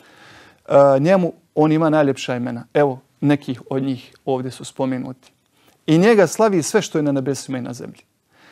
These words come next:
Stvarno ga slavi. Kaže Allah Đelešanu: "Walakin la tafqahuna tasbihahum", ali vi njihov tesbih ne razumijete. Mi ne razumijemo tesbih, slavljenje od strane, e, mrtve prirode, kamenja, drveća i tako dalje.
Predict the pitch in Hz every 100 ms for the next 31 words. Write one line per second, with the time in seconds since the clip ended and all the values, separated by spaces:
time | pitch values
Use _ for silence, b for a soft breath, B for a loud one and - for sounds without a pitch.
0 | b b b b _ - - 175 214 147
1 | 131 - 131 120 175 _ _ _ - 143
2 | 135 147 175 139 131 123 165 165 143 143
3 | 135 - 175 135 156 - 131 151 147 123
4 | 131 - 147 143 123 123 143 135 139 160
5 | 151 127 - 147 - 127 135 131 127 156
6 | 120 - - 160 180 180 165 226 185 143
7 | - 175 - 135 113 175 175 147 139 135
8 | b b b - 139 - 160 156 170 151
9 | - _ _ - 139 131 151 - 131 -
10 | 143 143 123 - _ _ - 165 139 120
11 | 127 147 139 - 127 143 135 131 127 127